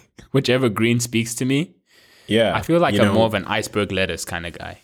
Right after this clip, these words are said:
Speaker 2: Yeah, I mean, that's super grieving, but that's what you're, at least you're getting your vegetables in.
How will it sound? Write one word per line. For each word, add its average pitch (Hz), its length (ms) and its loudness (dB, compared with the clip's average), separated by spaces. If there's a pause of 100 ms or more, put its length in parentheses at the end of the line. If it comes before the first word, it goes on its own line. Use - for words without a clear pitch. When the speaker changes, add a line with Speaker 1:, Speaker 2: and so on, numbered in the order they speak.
(680)
Speaker 2:
Yeah, 120 320 2
I 92 100 -2
mean, 104 340 2
that's 101 240 -2
super 107 440 0
grieving, 113 580 2
but 98 240 0
that's 104 240 -2
what 110 160 -4
you're, 117 140 2
at - 100 -6
least 104 320 2
you're 110 140 0
getting 98 220 0
your 101 120 2
vegetables 90 560 -2
in. 76 340 -10